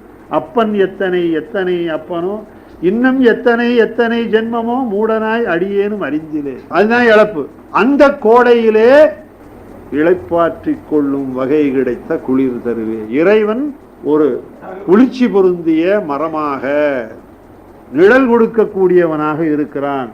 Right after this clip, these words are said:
இதைத்தான் சொன்னாரு அப்படின்னு அவர் சொன்னார். இன்னொருத்தர்கிட்ட போய் கேட்டாங்க,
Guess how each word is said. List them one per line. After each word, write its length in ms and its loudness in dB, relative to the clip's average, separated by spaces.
இதைத்தான் 680 -2
சொன்னாரு 840 -4
அப்படின்னு 300 2
அவர் 260 0
சொன்னார். 380 -8
இன்னொருத்தர்கிட்ட 520 0
போய் 200 0
கேட்டாங்க, 400 -6